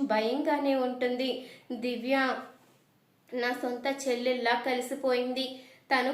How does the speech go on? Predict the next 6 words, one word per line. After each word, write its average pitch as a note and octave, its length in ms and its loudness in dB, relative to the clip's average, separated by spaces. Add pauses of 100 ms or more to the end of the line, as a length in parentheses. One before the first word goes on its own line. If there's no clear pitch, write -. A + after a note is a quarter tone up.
(120)
బాధపడకూడదని B3 1000 2 (120)
నేను B3 220 0 (100)
కూడా B3 200 2 (120)
చూసుకుంటున్నాను. B3+ 920 2 (420)
తనకి A#3+ 340 2 (100)
ఎలాంటి A#3 340 2